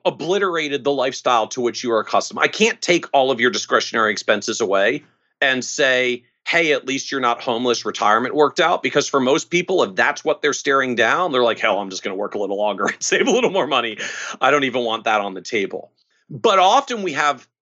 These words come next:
adaptivity to our expenses. So it's our clients where the adjustment was, "Well, you might have to downsize the condo. And it, it's, it's your second home in the first place. We'll, we'll be okay." That was an easy adaptation for them. For some clients, like, "Look,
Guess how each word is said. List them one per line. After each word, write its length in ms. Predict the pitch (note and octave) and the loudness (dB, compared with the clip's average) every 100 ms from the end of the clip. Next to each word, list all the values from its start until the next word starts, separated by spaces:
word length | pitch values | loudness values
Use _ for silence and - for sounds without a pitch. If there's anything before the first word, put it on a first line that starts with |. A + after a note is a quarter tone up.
| _ - | _ -4
adaptivity 840 | D3 D3 C#3 - D3 A2 G#2 E2 - _ - | -2 0 -2 -4 -6 -6 -8 -16 -20 _ -8
to 140 | C#3 | -2
our 100 | A2 | -2
expenses. 560 | F#2+ - G2 F2 - - | -2 -6 -6 -6 -10 -10
So 440 | - A#2+ A2+ G#2+ - - _ | -2 2 4 2 -2 -18 _
it's 180 | D#3+ D3+ | -2 2
our 140 | D3+ B2+ | 0 0
clients 680 | - D3 C#3+ C3+ B2+ - | 0 2 2 0 -4 -6
where 600 | C3+ B2+ A#2+ A#2+ A#2 A#2 _ _ - | 0 4 4 4 2 0 _ _ -2
the 200 | C#3+ D3 | 0 2
adjustment 720 | C3+ A#2 D#3 E3 - A#2+ A#2+ | 0 2 2 0 -2 -6 -2
was, 440 | B2+ A#2+ A#2+ A2+ - | 2 2 2 -2 -4
"Well, 140 | C#3+ C#3 | 0 0
you 160 | C#3+ | 2
might 200 | D3 D3 | 2 2
have 200 | B2+ C#3 | 0 -2
to 80 | B2 | -2
downsize 560 | G#2+ G#2+ G#2+ - F2 F2+ | -2 0 -2 -4 -6 -8
the 60 | |
condo. 340 | - D#2+ - - _ _ _ _ - | -12 -12 -14 -20 _ _ _ _ -2
And 140 | B2 | 2
it, 140 | A#2+ A#2 | 2 0
it's, 320 | G2+ - - - | -6 -8 -10 -8
it's 160 | G2+ | -8
your 80 | - | -2
second 240 | G#2+ - F#2+ | -2 0 0
home 160 | F#2+ | 0
in 20 | |
the 80 | F2 | -2
first 240 | - E2+ - | -6 -6 -8
place. 260 | - - - | -8 -10 -4
We'll, 180 | A#2 A#2+ | 0 0
we'll 140 | C#3 C3+ | 0 0
be 180 | B2 | 0
okay." 380 | F#2+ - F#2 - | 0 -2 -6 -4
That 240 | G2 C#3+ D3 | 0 2 2
was 160 | D3+ | -2
an 80 | C#3 | -4
easy 320 | C3 A#2+ B2 | -4 -4 -4
adaptation 680 | G#2 G#2+ G2+ - F#2+ - G2 | -2 -2 -2 -4 -6 -6 -6
for 220 | - E2+ | -4 -4
them. 100 | - | -4
For 120 | A2 | -4
some 260 | B2 D#3 D3 | 0 0 0
clients, 340 | - C3 B2 | 2 2 2
like, 120 | B2+ B2 | 0 0
"Look, 160 | - | -2